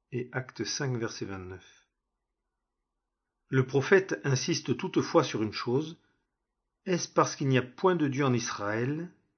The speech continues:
pour consulter sa parole ? Ainsi, les hommes, en présence de questions où s'agite leur avenir, ne doivent avoir de recours qu'à la parole de Dieu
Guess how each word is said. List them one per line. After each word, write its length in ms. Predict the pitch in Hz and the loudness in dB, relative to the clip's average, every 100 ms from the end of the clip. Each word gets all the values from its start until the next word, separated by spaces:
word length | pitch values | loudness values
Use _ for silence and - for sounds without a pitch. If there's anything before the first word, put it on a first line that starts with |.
| - | -10
pour 180 | - - | -10 -4
consulter 520 | 160 - 127 - 120 | -4 -4 -6 0 0
sa 240 | - 170 | 0 -2
parole ? 580 | 135 110 98 107 127 139 _ _ _ _ _ _ _ _ _ _ _ _ _ _ _ _ | -2 -4 -4 -6 -8 -12 _ _ _ _ _ _ _ _ _ _ _ _ _ _ _ _
Ainsi, 460 | 160 147 135 - 185 | 0 0 0 -4 2
les 240 | 143 110 | 2 4
hommes, 360 | 107 135 143 160 - | 2 0 -2 -8 -6
en 100 | 131 | -4
présence 380 | - 147 180 131 | 0 2 2 0
de 80 | |
questions 400 | 117 135 - 175 | -2 -2 0 0
où 80 | 147 | 0
s'agite 400 | - 156 139 160 | 0 0 0 2
leur 160 | 139 110 | 2 2
avenir, 520 | 101 107 113 131 - _ _ _ _ _ - | 0 -2 -2 -4 -6 _ _ _ _ _ -6
ne 120 | 120 | -2
doivent 360 | 120 147 165 - | 6 8 8 6
avoir 280 | 131 135 127 | 2 4 2
de 80 | 117 | 2
recours 600 | 110 - 165 156 - - | 0 -2 -4 -4 -6 -2
qu'à 140 | 196 | 4
la 120 | 151 | 4
parole 360 | 135 123 110 101 | 4 2 0 0
de 100 | 101 | -4
Dieu 380 | 101 104 98 | -6 -12 -14